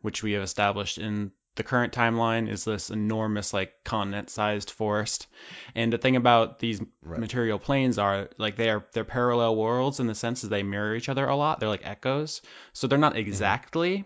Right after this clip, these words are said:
Speaker 1: but yet, like, where there's a forest in one, there would be a forest in the other.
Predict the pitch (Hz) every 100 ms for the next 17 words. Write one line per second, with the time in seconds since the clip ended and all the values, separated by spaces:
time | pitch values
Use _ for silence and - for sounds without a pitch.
0 | - 101 110 95 104 117 117 113 110 107
1 | - 110 101 - 107 104 98 98 98 98
2 | 95 98 - 98 92 - 98 98 101 95
3 | 98